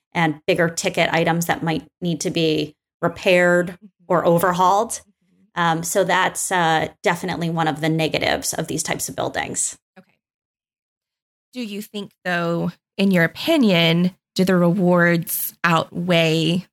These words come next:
Speaker 2: maybe the downside?
Speaker 1: I think so. And I think because where many of these properties are sited,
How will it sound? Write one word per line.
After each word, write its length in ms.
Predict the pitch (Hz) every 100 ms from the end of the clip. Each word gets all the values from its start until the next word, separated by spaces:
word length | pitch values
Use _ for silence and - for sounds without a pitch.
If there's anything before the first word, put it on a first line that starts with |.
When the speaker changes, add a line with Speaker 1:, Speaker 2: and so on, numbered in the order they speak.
| _ -
Speaker 2:
maybe 220 | 165 165
the 100 | 160
downside? 560 | 151 - - - - - _ _ _ _ _ _ _
Speaker 1:
I 140 | 311 453
think 240 | 339 285
so. 260 | - 277 269
And 140 | 247
I 80 | 240
think 260 | - 330 - - _ _
because 560 | 180 - - 240 240 - _ _ -
where 540 | 214 208 240 240 - _
many 320 | 208 196 196 220
of 100 | 180
these 160 | 175
properties 720 | - 160 160 175 165 175 -
are 160 | - 160
sited, 760 | - - 170 165 196 277 311